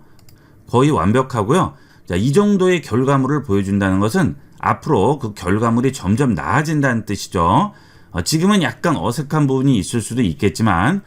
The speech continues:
시간이 지나면 지날수록 좀 더 완벽한 이미지가 나오게 되겠습니다. 점점 놀라운 세상이 펼쳐지고 있어요.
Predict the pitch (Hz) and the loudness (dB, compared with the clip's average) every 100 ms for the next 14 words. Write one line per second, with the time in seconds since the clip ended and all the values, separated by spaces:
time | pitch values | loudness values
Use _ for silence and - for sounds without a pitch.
0 | - - - - 185 208 202 196 - 101 | -12 -20 -16 -8 0 2 2 0 -2 0
1 | 101 117 156 85 - 117 135 127 90 - | 2 4 2 0 -2 0 0 0 -4 -4
2 | - - - 151 160 110 95 147 76 80 | -14 -20 -6 0 2 4 2 0 -2 0
3 | 127 170 170 185 120 90 90 113 78 76 | 2 2 0 0 0 0 -2 -2 -2 -2
4 | 92 80 80 78 85 80 71 - - - | -2 -2 -2 -4 -2 -2 -4 -10 -20 -20
5 | - 117 127 135 180 82 78 90 139 185 | -4 2 4 4 2 0 -2 2 4 4
6 | 170 120 101 131 123 95 104 143 127 92 | 2 0 -2 -4 -2 -4 -2 -4 -4 -4
7 | 82 78 - 85 76 101 202 | -4 -4 -2 0 2 2 0